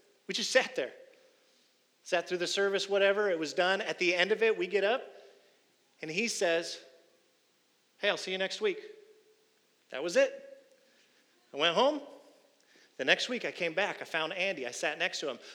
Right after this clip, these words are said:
The third week I met another kid, I sat with that kid. Then I went on a camp, then I went on a mission trip,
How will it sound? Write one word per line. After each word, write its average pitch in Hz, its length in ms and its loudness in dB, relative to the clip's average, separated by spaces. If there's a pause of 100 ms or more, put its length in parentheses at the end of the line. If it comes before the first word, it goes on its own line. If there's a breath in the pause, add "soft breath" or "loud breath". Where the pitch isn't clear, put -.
The 156 60 -2
third 214 320 0
week - 140 -6
I 135 80 -2
met 151 160 -2
another 185 300 -2
kid, 117 260 -4 (240 loud breath)
I 127 60 -6
sat 156 240 -4
with 165 100 -6
that 190 220 2
kid. 131 180 0 (240 loud breath)
Then 127 120 -2
I 147 60 4
went 180 220 0
on 185 120 2
a 190 40 -4
camp, 185 380 -2
then 135 100 -2
I 147 80 2
went 170 180 0
on 180 120 2
a 202 40 0
mission 214 320 0
trip, 135 240 -4